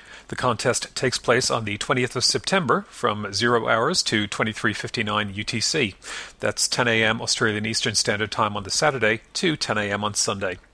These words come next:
Full details can be found on the Manly Warringah Radio Society website, w w w dot m w r s dot org dot a u.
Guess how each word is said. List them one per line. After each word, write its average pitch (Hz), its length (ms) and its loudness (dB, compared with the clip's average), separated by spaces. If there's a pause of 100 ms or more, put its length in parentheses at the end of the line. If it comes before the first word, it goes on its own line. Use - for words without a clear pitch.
(480)
Full 113 200 0
details 117 460 2
can 143 180 -4
be 131 80 -4
found 131 300 0
on 113 120 2
the 104 100 -2
Manly 120 340 0
Warringah 110 440 -2
Radio 113 280 0
Society 107 480 2
website, 127 560 2 (400)
w 104 400 -4
w 101 380 -2
w 170 480 0 (160)
dot 98 260 -2 (140)
m 120 300 2 (140)
w 104 540 -2
r 104 380 4
s - 400 2 (120)
dot 165 300 2
org 107 380 -4 (140)
dot 143 160 -2
a 110 120 -2
u. 110 300 2